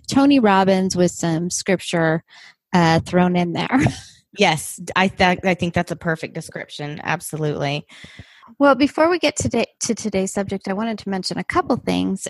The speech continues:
Speaker 1: Uh, we had some technical difficulties on the podcast I mentioned last week, and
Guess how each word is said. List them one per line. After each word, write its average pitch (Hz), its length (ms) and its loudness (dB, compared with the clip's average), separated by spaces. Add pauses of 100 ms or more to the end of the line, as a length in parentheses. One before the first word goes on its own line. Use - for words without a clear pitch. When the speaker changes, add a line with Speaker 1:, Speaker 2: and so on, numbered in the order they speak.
Speaker 1:
Uh, 202 380 2
we 311 160 4
had 359 160 4
some 320 160 2
technical - 580 0
difficulties 214 600 2
on 190 80 4
the 180 80 4
podcast 202 600 -2
I 175 60 2
mentioned 175 400 2
last 180 380 0
week, 190 340 0
and 165 300 2